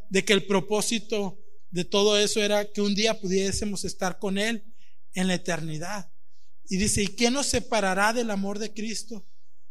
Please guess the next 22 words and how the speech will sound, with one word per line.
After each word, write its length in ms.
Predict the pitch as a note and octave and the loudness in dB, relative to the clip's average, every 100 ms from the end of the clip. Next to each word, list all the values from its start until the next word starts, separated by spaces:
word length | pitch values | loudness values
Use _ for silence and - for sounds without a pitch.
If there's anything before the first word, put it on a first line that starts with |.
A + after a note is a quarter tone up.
| - - | -8 -4
Nada, 1040 | F#3+ G3+ A3+ C4 C4 G#3 F3+ G#3 - - A#3 | 0 6 8 8 6 2 -2 -6 -8 -8 -4
nada 460 | G3 A3 A#3 B3 | 0 4 4 4
en 100 | A#3 | 0
este 240 | A3+ - G#3+ | -2 -2 -2
mundo 320 | G#3 G#3+ G#3 | -2 -4 -4
nos 160 | F#3+ | -6
separará. 600 | - E3+ E3 D#3+ E3 F3 - - - - - - - - | -6 -6 -6 -6 -8 -8 -8 -8 -8 -8 -8 -8 -8 -6
Nada 480 | F3 F#3+ A3 A#3+ B3+ | -2 4 6 6 4
nos 140 | A#3 | 0
separará 720 | - G#3 F#3+ F3 F3 G3+ G#3 - - - | -2 -4 -4 -2 0 -2 -2 -6 -8 -6
del 180 | F3+ F#3 | 0 2
amor 480 | E3+ F3+ G3 A3 F#3 F3+ - - - - | 2 0 0 -2 -4 -6 -6 -8 -6 -4
de 160 | F3 E3+ | 0 2
Dios 560 | F3+ F#3 G3 F#3+ - - - - - | 2 2 0 -4 -6 -6 -6 -8 -4
en 160 | F3+ | -2
nosotros. 800 | F3 D#3 - E3+ F3+ E3 C#3+ - - - - - - - - | -2 -2 -2 -4 -4 -6 -6 -6 -8 -8 -8 -6 -6 -6 -2
¿Y 80 | F3+ | 2
realmente 880 | F#3 G3+ G#3+ A3 A3 A3+ F#3+ D3+ - - - | 6 6 6 2 0 -2 -2 -4 -8 -8 -4
creemos 600 | F3 F3+ F#3+ G3+ G#3+ - | 2 6 6 4 0 -2
esto? 440 | G3+ G#3+ - C4+ - - - - - - - - - - - - - - - - - | -2 -4 -6 -6 -6 -8 -8 -8 -8 -8 -8 -8 -8 -8 -8 -8 -8 -8 -6 -6 0
¿Realmente 540 | G3+ A3 A3+ A3+ B3+ | 2 4 0 2 0
creemos 680 | A#3 G3+ G#3 A#3 C4 C4 - | 4 6 6 4 0 -4 -6